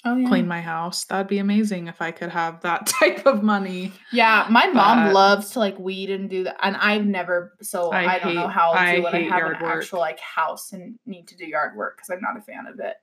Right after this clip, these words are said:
Speaker 1: But
Speaker 2: Yeah.
Speaker 1: I'll clean. Like, I like to clean the house. Like, I like clean, I love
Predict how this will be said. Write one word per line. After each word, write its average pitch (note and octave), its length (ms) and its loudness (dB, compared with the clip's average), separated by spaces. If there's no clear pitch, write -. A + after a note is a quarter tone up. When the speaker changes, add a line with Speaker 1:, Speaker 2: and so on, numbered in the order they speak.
Speaker 1:
But G3+ 320 -6
Speaker 2:
Yeah. - 320 -12
Speaker 1:
I'll F4+ 220 6
clean. G#3 440 -2
Like, E3+ 160 -10
I G#3+ 120 4
like F3 340 -2
to - 140 -14
clean D3+ 340 -18
the E3 80 -16
house. - 560 -14
Like, F3+ 120 -6
I D3+ 100 -6
like - 240 -8
clean, B3 360 -2
I F3+ 100 0
love - 220 -6